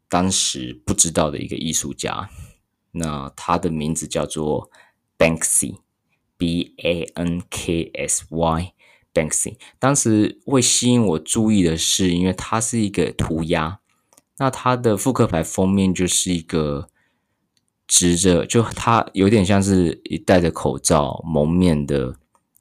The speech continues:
protester，就是一个抗议者，但他手中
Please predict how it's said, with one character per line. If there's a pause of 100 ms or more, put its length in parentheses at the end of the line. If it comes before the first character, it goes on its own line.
(280)
protester，
就
是
一
个
抗
议
者， (400)
但
他
手
中